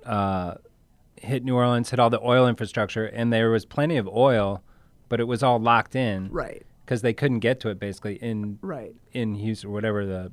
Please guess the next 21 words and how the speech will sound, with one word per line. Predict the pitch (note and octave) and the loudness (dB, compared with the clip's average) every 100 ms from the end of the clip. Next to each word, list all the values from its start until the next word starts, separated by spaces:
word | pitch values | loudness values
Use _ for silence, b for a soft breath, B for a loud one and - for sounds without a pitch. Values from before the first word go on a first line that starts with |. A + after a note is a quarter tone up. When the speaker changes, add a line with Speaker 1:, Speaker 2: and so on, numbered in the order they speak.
| - - - _ _ | -16 -20 -20 _ _
Speaker 1:
in | - A#2 | -6 -2
that | G#2+ | 0
infrastructure | A#2+ B2+ A2 A2 F#2+ F#2+ | 0 -2 -2 -4 -4 -6
area, | G#2 G2+ G#2 b b b | -4 -4 -8 b b b
but | B2+ A#2 | -2 0
they | C3 | 2
knew | C3 C#3+ | 4 4
they | B2+ | 4
would | A2+ A#2+ F3+ C3 | 2 0 -2 -2
get | F#2 - | -4 -4
to | F#2+ | -10
it | F#2+ - _ - | -10 -10 _ -8
within | B2 A#2 | -4 -2
a | G2 | 0
month. | A#2 A#2+ F#2+ - b b b b b | 0 0 -2 -10 b b b b b
So | - - C3 | -6 2 4
the | B2 A2+ | 4 2
front | - _ - D#3+ F3+ | -2 _ 0 2 2
month | B2 A2 G#2 | 2 2 0
was | A2 G2+ | -4 -4
just | A#2+ G2 | -4 -6